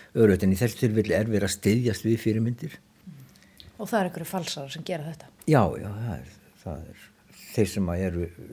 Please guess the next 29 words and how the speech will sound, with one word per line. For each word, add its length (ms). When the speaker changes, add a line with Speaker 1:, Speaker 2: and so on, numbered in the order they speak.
Speaker 1:
sem 200
sagt, 240
í 120
þessu 200
stóra 320
fölsunarmáli, 560
þetta 160
eru 80
sömu 280
hendur. 360
Speaker 2:
Þannig 300
að 140
nú 100
telurðu 480
að 80
við 120
séum 240
enn 200
að 140
sjá 180
í 280
raun 200
glæpsamleg 720
athæfi 500
sem 200
tengjast 720
fölsurunum 680
úr 200
stóra 600